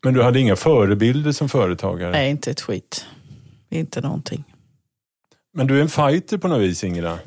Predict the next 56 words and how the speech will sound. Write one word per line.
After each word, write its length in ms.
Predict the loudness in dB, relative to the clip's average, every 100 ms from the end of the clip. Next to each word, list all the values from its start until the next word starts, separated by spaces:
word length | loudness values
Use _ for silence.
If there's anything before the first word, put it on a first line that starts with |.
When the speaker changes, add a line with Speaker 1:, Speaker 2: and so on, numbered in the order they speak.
| -2
Speaker 2:
Ja, 220 | 0 0 -4 -16 -10 -6 0
det 180 | 2 2
är 40 |
jag 140 | 2
nog. 240 | 2 2 0 -6
Jag 340 | -2 0 2 2
vill 180 | 0
väl 140 | 0 0
inte 260 | 0 0
inse 440 | 0 0 0 0 0
det 180 | 0 0
själv, 340 | 0 0 -2
men 180 | -6 -4
så 240 | -2 -2
är 160 | -4 -6
det 80 | -6
säkert. 560 | -6 -6 -10 -12 -12 -12 _
Man 220 | -2 -2
ser 320 | -2 -2 -2
ju 140 | 0 0
aldrig 260 | 0 -2
det 120 | -4
själv, 360 | -2 -4 -4 -6
utan 360 | -6 -4 -2 0
dagarna 400 | 0 0 -2 -2
går 260 | -2 -2
ju 60 | -2
bara 260 | -2 -2
och 100 | -2
så 120 | -2 -2
löser 380 | -2 -2 -4
man 140 | -4 -4
problemen 440 | -4 -2 -2 0
när 120 | -2
de 120 | -2 -2
kommer. 380 | -2 -4 -8 -8 _ _ _ _ _ _ _ _ _ _ -8
Ehm, 480 | -6 -4 -4 -4 -2
jag 100 | 0
har 160 | 2
väl 120 | 2
aldrig 380 | 2 2 0 0
varit 220 | 0 -2
sån 140 | -2 0
där 120 | 0
så 140 | 0
jag 60 | -2
har 60 | -2
tagit 260 | -4 -2
ut 260 | -2 -4 -4
bekymmer 600 | -2 0 0 0 0 -2
i 60 |
förtid, 460 | 0 -2 -2 -4 -4
för 120 | -4
de 140 | -4 -2
kommer 340 | -2 -2 -2
ändå, 380 | -2 0 -2